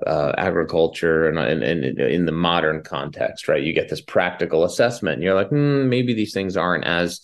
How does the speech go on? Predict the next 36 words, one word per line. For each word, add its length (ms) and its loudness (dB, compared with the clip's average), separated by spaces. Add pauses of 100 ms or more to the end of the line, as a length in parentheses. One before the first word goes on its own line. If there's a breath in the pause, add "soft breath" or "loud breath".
(360 loud breath)
solid 480 4
as, 400 0
as, 400 -2
as, 520 -2
uh, 300 -2
we're 220 4
led 340 2
to 80 -4
believe 720 0
by 400 -2 (100)
modern 460 0
propaganda." 640 0 (220 loud breath)
But 100 2
then 160 2
if 80 -4
you 100 4
actually 380 0 (180 loud breath)
follow 380 2
the 100 0
principles 800 -2
there, 440 2 (200 loud breath)
you 120 -2
find 420 2
a, 420 2
a, 40 2
an, 100 -2
an 180 0
intellectual 680 2
path, 400 -8 (300)
which 360 -2
ultimately 580 4
leads 440 0
into 560 2
a, 160 4
a, 240 -2 (220)
a 60 -14